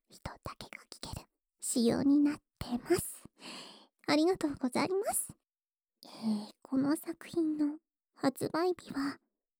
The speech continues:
三月末、春ですね。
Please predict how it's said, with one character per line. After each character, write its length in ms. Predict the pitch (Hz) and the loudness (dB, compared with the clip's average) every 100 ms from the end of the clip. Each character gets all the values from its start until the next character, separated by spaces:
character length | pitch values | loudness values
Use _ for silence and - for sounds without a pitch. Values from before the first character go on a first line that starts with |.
| _ - | _ -12
三 380 | - 285 330 320 | -4 0 0 0
月 160 | 269 - - 247 - | -6 -6 -12 -12 -8
末、 140 | - 320 - - - _ - - - _ _ | -2 -2 -4 -12 -14 _ -20 -20 -20 _ _
春 320 | - 311 311 285 | -2 2 2 2
で 160 | 233 | -2
す 80 | - 226 | -6 -12
ね。 360 | 240 571 - | -4 -4 -4